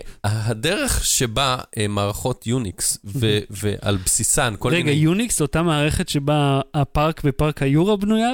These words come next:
Speaker 2: ושהילדה המפגרת הזאת יודעת איך להשתמש בה, כי יש ממשק גרפי מטומטם? זאת יוניקס? זאת?
Speaker 1: אני לא זוכר,
Speaker 2: אתה לא
Speaker 1: אבל
Speaker 2: זוכר את זה? "I know this, this is a Unix system."
Speaker 1: כנראה.
Speaker 2: ואז היא לוחצת, ויש אנימציה משום מה בתוכנה,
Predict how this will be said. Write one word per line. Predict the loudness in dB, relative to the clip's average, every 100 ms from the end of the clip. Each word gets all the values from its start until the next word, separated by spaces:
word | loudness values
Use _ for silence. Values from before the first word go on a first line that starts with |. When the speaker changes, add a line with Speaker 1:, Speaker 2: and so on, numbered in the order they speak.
| 0
Speaker 2:
ושהילדה | -2 0 0 0 0 2
המפגרת | 2 0 -2 0 2 2 2
הזאת | 2 0 -2
יודעת | 0 2 2 0
איך | 0 0
להשתמש | -2 -2 0 0 2
בה, | -2 0
כי | 0
יש | 2 2 2
ממשק | 0 2 0 0
גרפי | 0 2 2 2
מטומטם? | 0 0 0 0 0 0 0 -2 -12 -12 -2
זאת | 0 0 0 2
יוניקס? | 2 4 2 0 -2
זאת? | 0 0 -4 -8 -8
Speaker 1:
אני | -2 0
לא | 0
זוכר, | -2 -4 -4 -2 0 0
Speaker 2:
אתה | 0
לא |
Speaker 1:
אבל | 0
Speaker 2:
זוכר | 0 0 0
את | 0
זה? | -2 -4 -6 -4 -4
"I | 0 2 4
know | 4 4
this, | 2 0 0
this | 0 2 2
is |
a | 2 4 2
Unix | 2 0
system." | 2 2 2 2 2 0
Speaker 1:
כנראה. | 0 0
Speaker 2:
ואז | 0 0
היא |
לוחצת, | -2 0 0 0 0
ויש | 0 0 0
אנימציה | 2 2 2 2 0 2
משום | 2 4 2
מה | 2 2
בתוכנה, | 0 0 2